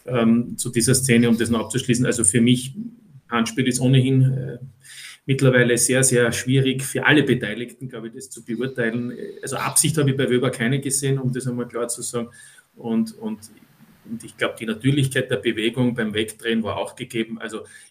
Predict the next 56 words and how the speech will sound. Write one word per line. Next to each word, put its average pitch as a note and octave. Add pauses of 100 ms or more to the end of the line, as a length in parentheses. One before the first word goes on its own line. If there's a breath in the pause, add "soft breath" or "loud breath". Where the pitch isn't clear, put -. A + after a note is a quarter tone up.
ich -
finde, D#3
es C3
gibt E3
Argumente, C3
um B2
es A#2
eben A2+
so B2
zu B2
entscheiden, A2
wie A2+
es G2+
entschieden G2
wurde. F#2
Punkt. D#3 (540 loud breath)
Ähm, A2+ (320)
wenn's A2+
einen A2+
Elfmeter A2+
gegeben A2+
hätte, G#2+ (460)
hätte A2+
es G2+
vielleicht G2+
auch F#2+
noch G2+
einmal G2+
unter E2
Anführungszeichen G2+
etwas -
spannender G2
werden F#2
können. G2
Aber F#2+
es F#2
war, G2+
glaube G2+
ich, G2
eben, - (340 loud breath)
ich -
weiß G2
nicht, G2
zehn B2
Minuten C3+
Verschluss, A#2+
fünf A#2+
Minuten A#2
Verschluss, A2+
es A2
ist -
zwei G2+
zu G2
null G2
gestanden. G2
Also G2+